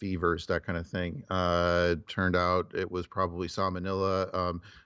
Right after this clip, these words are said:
there's one kitchen that provides food for all three jails, so that seems to be the culprit in this case, that they, they were getting the poisoning from the kitchen. Um, you know, interesting note is that the sheriff's office at first told me only fifteen people were sick,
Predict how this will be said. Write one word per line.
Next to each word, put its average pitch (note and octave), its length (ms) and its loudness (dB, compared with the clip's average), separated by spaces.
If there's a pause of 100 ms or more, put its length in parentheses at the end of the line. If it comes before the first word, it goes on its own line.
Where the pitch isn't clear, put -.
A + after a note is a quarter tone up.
there's G2 180 -2
one F#2 260 0
kitchen G#2 720 -4
that F2+ 320 2
provides F2 500 -2
food F#2 300 -4
for E2 180 0
all F2 140 0
three C#3 240 -10
jails, G2+ 480 0
so - 160 -10
that D#2+ 300 -2
seems - 240 -8
to F#2 80 -8
be F2+ 100 0
the F2 100 -4
culprit F#2+ 460 0
in G2 60 0
this F#2+ 160 -4
case, G2+ 320 0
that - 160 -6
they, E2 160 0
they E2+ 160 0
were E2 80 2
getting E2+ 180 0
the D#2+ 100 -2
poisoning E2+ 440 -2
from F2+ 180 -6
the D#2 80 -6
kitchen. G2+ 420 0 (400)
Um, F#2 320 2
you G2 120 -2
know, F#2+ 180 2
interesting G2 480 -2
note F#2 220 2
is E2+ 100 -6
that E2 100 -6
the F2 80 -2
sheriff's F2+ 380 0
office F2+ 320 -4
at F2 100 -10
first F2+ 280 -2
told F#2 240 -2
me F2+ 180 -4
only F2+ 240 -4
fifteen F#2+ 460 -6
people G2+ 280 -4
were G2 140 2
sick, G#2+ 380 0